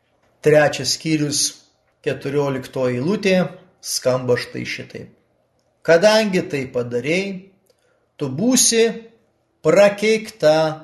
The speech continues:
tarp visų gyvulių ir visų laukinių žvėrių. Žaltys, būdamas klastingas gyvūnas,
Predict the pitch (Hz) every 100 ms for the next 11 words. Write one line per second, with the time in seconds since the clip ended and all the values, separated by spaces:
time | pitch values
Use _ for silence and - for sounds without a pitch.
0 | - _ _ - 143 143 143 131 - 135
1 | 123 120 110 113 110 143 220 247 - _
2 | _ _ _ 269 269 254 - - 127 127
3 | - - 151 170 170 - 120 113 113 113
4 | 110 - _ _ _ _ _ 110 107 110
5 | 107 104 - - _ _ _ _ _ _
6 | _ _ 120 165 185 185 277 214 202 240
7 | 220 202 180 - 165 156 - 202 247 233
8 | 214 175 175 202 147 113 95 - -